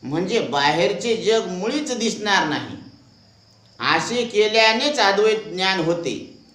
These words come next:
त्या वाचून होत नाही. यासाठी बाह्य द्वैताचे निवारण केले पाहिजे.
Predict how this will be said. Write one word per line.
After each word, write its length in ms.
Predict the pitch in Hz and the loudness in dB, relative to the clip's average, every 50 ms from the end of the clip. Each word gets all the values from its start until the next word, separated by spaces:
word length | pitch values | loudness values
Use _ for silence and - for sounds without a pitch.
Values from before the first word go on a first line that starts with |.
| - - - | -18 -8 -2
त्या 200 | 180 202 208 208 | 2 4 4 6
वाचून 380 | 196 185 175 175 - 190 196 185 | 6 4 2 2 0 -2 -2 -2
होत 260 | 165 170 180 175 147 | -2 -4 -4 -4 -6
नाही. 180 | 147 127 117 - - - - - - - - _ _ - | -6 -6 -6 -8 -10 -12 -16 -20 -20 -20 -20 _ _ -8
यासाठी 680 | 120 156 196 220 254 254 226 214 190 185 - 202 208 185 | -4 0 2 4 4 2 2 0 -2 -2 -4 -6 -6 -6
बाह्य 420 | 135 113 139 143 175 185 196 208 | -6 -4 -4 -2 -2 0 0 0
द्वैताचे 640 | 196 180 170 170 165 - 165 156 151 151 - 196 190 | 0 -2 -6 -6 -6 -4 -4 -4 -4 -4 -4 -4 -2
निवारण 500 | 170 156 147 143 143 139 151 170 185 175 | -2 -2 -2 -2 -2 -2 -2 -4 -6 -6
केले 240 | - 147 131 135 151 | -8 -6 -6 -6 -6
पाहिजे. 440 | 131 156 135 120 107 95 - - | -6 -6 -8 -8 -10 -14 -16 -20